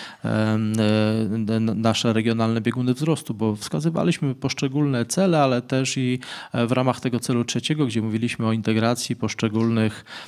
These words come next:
m, e, poszczególnych, e, naszych regionalnych biegunów wzrostu. Tam wskazywaliśmy pewne przedsięwzięcia kluczowe, czy, czy można powiedzieć pewne kierunki, a, dla, k-, które, które zidentyfikowaliśmy dla każdego z tych,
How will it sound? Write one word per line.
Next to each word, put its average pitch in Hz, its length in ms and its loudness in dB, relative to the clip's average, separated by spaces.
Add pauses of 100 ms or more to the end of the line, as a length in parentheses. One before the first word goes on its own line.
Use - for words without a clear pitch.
(160)
m, 113 240 -2
e, 110 160 4
poszczególnych, 110 920 -2
e, 107 380 0
naszych 107 500 -2
regionalnych 107 520 0
biegunów 113 360 -2
wzrostu. 135 460 0
Tam 131 220 0
wskazywaliśmy 117 680 0
pewne 110 420 0 (240)
przedsięwzięcia 113 760 -2
kluczowe, 113 560 0
czy, 98 320 -4
czy - 140 -2
można 95 320 -2
powiedzieć 98 320 -2
pewne 101 300 -4
kierunki, 120 680 -2 (340)
a, 113 460 2
dla, 110 300 -2 (240)
k-, - 180 -8
które, 117 360 0
które 110 240 -2
zidentyfikowaliśmy 107 920 -2
dla 104 140 -2
każdego 104 400 0
z - 100 -8
tych, 107 260 -2